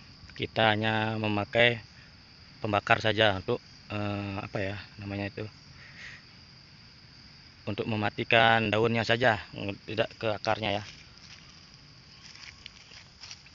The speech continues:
Nah, seperti itu, melakukan penyemprotan. Setelah disemprot, mati, mati gulmanya atau rumput liarnya, dan kita pupuk dengan pupuk Orea atau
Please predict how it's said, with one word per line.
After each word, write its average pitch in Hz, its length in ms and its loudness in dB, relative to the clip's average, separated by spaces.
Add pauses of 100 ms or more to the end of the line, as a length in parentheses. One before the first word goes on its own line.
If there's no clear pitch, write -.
Nah, 101 240 -6
seperti - 240 -10
itu, 131 320 2 (480)
melakukan 95 260 -6
penyemprotan. 110 800 8
Setelah 98 320 -4
disemprot, 101 480 2
mati, 104 400 -2 (1500)
mati 101 380 -6
gulmanya 101 720 0
atau 104 160 -4
rumput 98 180 -6
liarnya, 113 600 0 (640)
dan 117 320 -2 (320)
kita 117 480 2
pupuk 113 320 -2 (160)
dengan 110 480 2 (1120)
pupuk 110 400 -2
Orea 110 380 8
atau 117 420 4